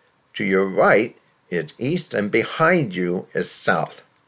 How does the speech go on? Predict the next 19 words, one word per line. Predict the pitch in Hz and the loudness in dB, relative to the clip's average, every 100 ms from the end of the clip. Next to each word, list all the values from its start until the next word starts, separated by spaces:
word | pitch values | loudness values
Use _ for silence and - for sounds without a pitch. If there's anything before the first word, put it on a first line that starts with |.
| _ _ _ - - _ _ _ - | _ _ _ -20 -20 _ _ _ 0
Now | 123 | 2
I'm | 175 | 4
gonna | 214 | 4
show | 143 - 160 180 | 2 0 6 8
you | 143 117 | 8 6
this | 107 - 151 | 4 0 2
region | 151 208 190 175 | 0 0 2 0
of | 135 | 2
the | |
sky | - - 139 117 | -4 2 6 8
right | 98 104 127 | 8 6 4
here. | - 135 92 95 143 151 - - _ _ _ _ _ _ | -2 0 4 6 4 -2 -10 -20 _ _ _ _ _ _
All | - 110 120 175 | -2 2 4 2
of | 170 | 2
these | 170 175 | 0 0
stars | - 139 123 147 | 2 6 8 6
in | 151 | 0
constellation | 139 131 123 127 117 135 180 156 - 73 - _ _ - | 2 2 2 0 2 2 2 0 -4 -6 -12 _ _ -18
close | - 123 143 | -4 4 4